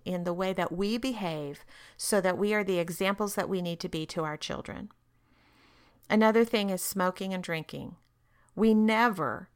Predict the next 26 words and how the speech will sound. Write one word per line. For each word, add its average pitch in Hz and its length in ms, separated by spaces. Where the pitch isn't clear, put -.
smoked - 800
or 175 160
drank, 160 580
ever. 185 440
We 180 100
don't 190 320
have 170 300
alcohol 214 500
in 208 100
our 202 140
home. 190 540
We 170 140
don't 160 300
smoke 202 640
in 190 100
our 180 140
home. 175 320
We 165 80
don't 160 200
allow 156 320
others 214 340
to 196 100
smoke 165 340
in 165 80
our 160 140
home. 160 420